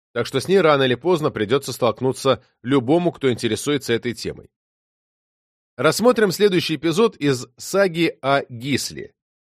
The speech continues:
У фермера по имени Торбьерн была прекрасная дочь с волевым характером по имени Тордис.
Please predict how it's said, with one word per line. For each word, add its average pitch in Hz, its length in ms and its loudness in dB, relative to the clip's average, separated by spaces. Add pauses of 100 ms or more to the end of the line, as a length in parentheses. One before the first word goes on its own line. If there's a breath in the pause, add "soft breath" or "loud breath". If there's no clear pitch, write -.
(960)
У 131 180 0
фермера 143 440 4
по 143 200 6
имени 135 260 4
Торбьерн 135 720 2 (560)
была 196 180 2
прекрасная 190 600 2
дочь 156 260 0
с - 80 -8
волевым 156 340 2
характером 156 640 0
по 131 160 2
имени 135 280 0
Тордис. - 680 -8